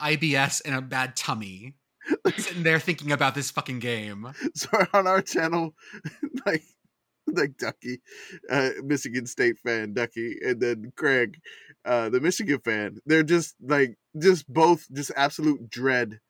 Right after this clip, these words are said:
Speaker 2: Like, they don't wanna talk about it, but they, it's all they can talk about. It's
Speaker 1: Mm-hmm.
Speaker 2: like, <laughs> it's just, it's so, it's like they cannot get their mind off of it, and they hate every second of it. So,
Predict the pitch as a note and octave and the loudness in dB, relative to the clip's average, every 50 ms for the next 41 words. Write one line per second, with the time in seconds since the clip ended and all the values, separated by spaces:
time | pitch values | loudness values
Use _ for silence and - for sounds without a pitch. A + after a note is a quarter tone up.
0 | _ _ _ _ _ _ _ _ _ - C#3+ C#3 C3 - D#3+ E3+ E3+ F3 E3 D3+ | _ _ _ _ _ _ _ _ _ 0 0 0 2 4 4 4 6 4 4 2
1 | D3+ D3+ C#3 C3 A#2 G2+ - _ - - D#3+ E3+ F3+ - D#3+ C#3+ D#3 D#3 D#3 D#3 | 2 2 2 2 0 -4 -8 _ 2 4 4 4 4 2 0 4 4 6 6 4
2 | D#3 D3+ - C3+ C3 D3+ C3 A2 D3 C#3+ - - - D3 C#3+ C#3+ D3+ C#3+ - C3+ | 2 0 -2 0 0 0 0 2 0 -2 -2 0 0 2 4 4 2 4 4 4
3 | C3+ C#3+ C#3+ C3 C#3+ B2+ A#2 - D#3 D3+ - E3+ D3 D#3 D#3+ D3+ D3+ - _ _ | 4 4 2 0 -2 -6 -2 0 0 0 0 -2 -2 -2 -2 -2 -2 -4 _ _
4 | _ _ _ _ _ _ - G2+ - C#3+ F#3 F#3+ E3+ D#3 F3 - - - A3 - | _ _ _ _ _ _ -20 -18 0 4 4 4 6 4 2 0 2 2 2 2
5 | - G#3+ A3 - - - - - F#3 F#3 - - - G3 F#3 F#3+ - F3+ F#3 - | 4 4 2 2 2 -4 -2 0 0 0 0 -2 0 0 0 0 0 -2 -2 -2
6 | D3 D#3+ - D#3 D#3 C#3 C3 C3 _ _ - - - - - _ - E3 E3+ D3 | -4 -6 -6 -6 -6 -6 -6 -8 _ _ -20 -20 -20 -20 -16 _ 0 2 2 2
7 | - G3 D3 D3+ D3 D3+ - C3+ D3+ D#3 D3+ D3 C#3 A#2+ A#2 B2 B2+ C3+ C#3+ C#3 | 2 0 4 6 6 4 4 4 0 -2 0 0 -2 0 2 2 4 4 4 4
8 | C#3 C#3 D3 C#3+ C#3+ C3+ D3 D3+ B2+ - C3+ B2 A#2+ A#2 A2+ A#2 B2+ C3 B2 - | 2 2 2 0 -2 -2 -2 -2 -2 -2 -2 0 0 0 0 2 0 0 -2 0
9 | - A#2 A#2 A2+ A#2+ A2+ - - G#2+ - - A2+ G#2 G#2+ G#2 A2 G#2 - - - | -2 -2 -2 -2 -4 -6 -6 -6 -6 -4 -4 -4 -4 -4 -4 -4 -6 -8 -8 -8
10 | - A2+ G#2+ G#2 F#2+ | -6 -6 -6 -6 -8